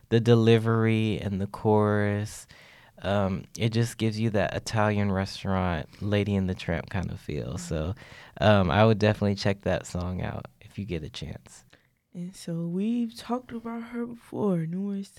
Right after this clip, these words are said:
Speaker 2: times. It's Samara Joy. Now, she's not a instrumentalist, but she's a jazz vocalist.
Speaker 1: Mm-hmm.
Speaker 2: And she's from Gen Z. And so she's one of those, uh, artists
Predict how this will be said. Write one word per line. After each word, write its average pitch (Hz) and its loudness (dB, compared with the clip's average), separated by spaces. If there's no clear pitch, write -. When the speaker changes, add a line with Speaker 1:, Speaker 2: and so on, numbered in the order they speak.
Speaker 2:
times. 180 -6
It's 180 -8
Samara 180 -2
Joy. 170 -2
Now, 185 2
she's 240 -6
not 220 -8
a 175 -2
instrumentalist, 175 -6
but 170 -8
she's 175 -4
a 170 -2
jazz 165 -2
vocalist. 170 -6
Speaker 1:
Mm-hmm. 101 -2
Speaker 2:
And 208 -6
she's 226 -4
from 202 -4
Gen 185 -2
Z. 190 -4
And 185 2
so 185 -4
she's 208 -10
one 196 -8
of 185 -8
those, 185 -6
uh, 175 -2
artists 175 -4